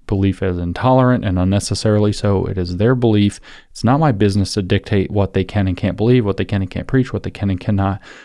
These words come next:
join volitionally around. But if somebody wants to leave that church, say they find that view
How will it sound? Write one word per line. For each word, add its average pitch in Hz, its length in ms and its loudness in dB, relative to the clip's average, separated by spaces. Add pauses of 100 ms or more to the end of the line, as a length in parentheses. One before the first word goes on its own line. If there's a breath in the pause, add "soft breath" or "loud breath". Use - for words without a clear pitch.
(160 loud breath)
join 101 260 4
volitionally 98 540 2
around. 98 240 4
But 95 80 0
if 95 100 -2
somebody 107 240 2
wants 95 200 0
to 87 80 -2
leave 139 260 2
that 123 240 2
church, - 380 0
say 98 120 2
they 95 120 2
find 98 280 0
that 98 140 -2
view 104 420 -2